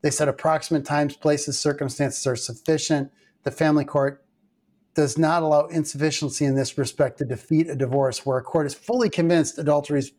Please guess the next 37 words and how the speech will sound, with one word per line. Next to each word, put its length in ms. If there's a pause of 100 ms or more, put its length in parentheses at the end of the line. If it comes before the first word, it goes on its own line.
(120)
in 160
fact 420
been 160
committed 460 (760)
and 140
the 60
offending 340
parties 280
had 200 (120)
oppor-, 440
opportunity 640 (380)
to 80
defend 320
the 60
claim. 360 (1000)
Many 300
litigants 400
hire 180
a 40
private 280
investigator 600
to 60
gather 340
evidence 380
that 140
there's 200
an 80
affair. 320
Circumstantial 760
evidence 360
of 80
opportunity 560
includes 440 (360)
hotel 380
records 400
and 120
emails, 480